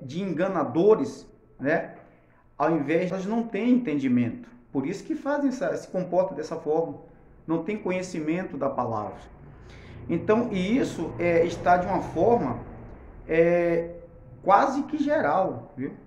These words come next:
Isso, nos dias de hoje, o evangelho, é, nós estamos sofrendo muito isso, tá? Por falta de conhecimento, por seguirem a ensinos de homens sem,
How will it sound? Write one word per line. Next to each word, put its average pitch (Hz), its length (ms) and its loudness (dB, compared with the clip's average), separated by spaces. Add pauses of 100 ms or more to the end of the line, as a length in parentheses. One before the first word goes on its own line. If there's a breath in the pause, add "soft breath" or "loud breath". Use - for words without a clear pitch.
(260)
Isso, 247 420 -4
nos 170 300 -2
dias 160 240 0
de 139 80 2
hoje, 165 320 0
o - 20 2
evangelho, 143 640 0 (800 loud breath)
é, 156 500 4
nós 165 180 0
estamos 180 280 -2
sofrendo 170 460 0
muito 175 300 -4
isso, - 400 -4 (280)
tá? 131 360 -6 (360 loud breath)
Por 151 120 0
falta 165 440 2
de 143 160 -6
conhecimento, 160 760 -6 (220)
por 180 100 -4
seguirem 190 840 -2 (320 loud breath)
a 156 80 -2
ensinos 165 760 -2 (100)
de 135 160 -2
homens 190 580 2 (380 loud breath)
sem, 233 600 -2